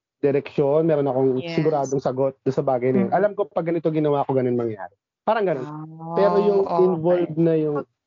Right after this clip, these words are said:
Speaker 1: yung
Speaker 3: mas nag-focus ka sa strengths mo kaysa sa weakness mo.
Speaker 2: Mm.
Speaker 3: Feeling mo weak, weak ka dun sa part na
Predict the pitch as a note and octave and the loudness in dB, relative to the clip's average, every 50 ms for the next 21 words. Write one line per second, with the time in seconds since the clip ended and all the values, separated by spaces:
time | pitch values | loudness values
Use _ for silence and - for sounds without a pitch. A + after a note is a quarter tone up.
0 | _ _ - D3+ F3 F3+ F3 - - C4+ B3+ A3 _ - A#3+ A#3 A#3 A3+ _ - | _ _ -2 0 0 0 0 -2 -6 -10 -10 -10 _ -6 -4 -4 -4 -4 _ -16
1 | A#3+ - - - _ - G#3 G3+ G3 G3+ - - - F#3+ F3+ F3 E3+ E3+ E3+ E3+ | -18 -18 -18 -20 _ -6 -4 -4 -4 -4 -6 -8 -6 -4 -4 -4 -4 -4 -6 -6
2 | E3+ E3 E3 E3+ F3 F3 - - - - - - - G3 F#3 F#3 - - - F3 | -8 -8 -10 -12 -14 -18 -20 -20 -20 -14 -8 -6 -4 -4 -4 -6 -10 -14 -14 -10
3 | E3 E3 F3 E3 - F3 F3 F3+ F3+ - F3+ E3 D#3 D#3 E3+ F#3+ F#3 F3 F3 F3 | -8 -8 -8 -8 -10 -14 -18 -18 -18 -14 -14 -12 -8 -4 -2 -2 0 -2 -2 -4
4 | F3+ F3+ F3 F3 F3 - A3 A#3+ A#3+ A3+ G#3+ G#3 G3+ G3+ G3+ G3+ G3 G3 G3+ - | -6 -6 -8 -8 -6 -4 -2 -2 -2 -2 0 0 2 2 2 2 0 -2 -6 -12
5 | G#3 - _ _ _ _ - F#3 G#3+ G3 - _ - G3 F3 F3+ F#3+ F#3+ - - | -16 -18 _ _ _ _ -14 -10 -10 -10 -8 _ -8 -6 -6 -6 -6 -6 -6 -8
6 | F3 - - F3 E3+ E3+ D#3+ _ _ F3 E3 D#3+ D#3 D3+ D3+ | -6 -4 -2 -2 -2 -2 -4 _ _ -14 -12 -12 -12 -12 -14